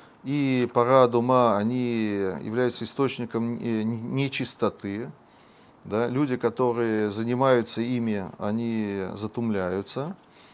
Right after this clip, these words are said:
они должны очиститься, а, да, э, а он-, они и сами являются, э, да, и средством для очищения, да? И красная корова,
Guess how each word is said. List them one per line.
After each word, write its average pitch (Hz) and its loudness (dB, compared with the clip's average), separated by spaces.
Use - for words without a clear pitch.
они 110 -4
должны 110 -2
очиститься, 113 -6
а, 104 -6
да, 113 -8
э, 95 -10
а 101 4
он-, 107 -2
они 123 0
и 143 0
сами 156 2
являются, 131 0
э, 110 0
да, 117 0
и 107 -2
средством 139 0
для 117 4
очищения, 170 -2
да? 127 -10
И 170 0
красная 143 2
корова, 175 2